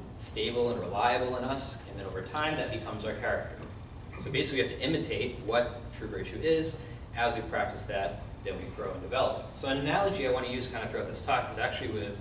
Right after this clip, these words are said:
uh, weightlifting, exercising, right? So we can think of muscles and lifting weights in order to gain muscle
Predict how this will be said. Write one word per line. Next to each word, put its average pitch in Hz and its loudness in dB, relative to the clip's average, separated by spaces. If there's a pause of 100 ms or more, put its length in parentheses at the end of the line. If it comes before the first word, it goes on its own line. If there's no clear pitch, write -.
uh, - -4
weightlifting, - -2 (560)
exercising, - -6
right? 117 -2
So 120 2
we 113 0
can 120 -4
think 147 0
of 104 0
muscles - -2 (100)
and 151 -6 (340)
lifting 127 0
weights 110 2
in 110 -4
order 98 0
to 104 -4
gain 98 -4
muscle - -2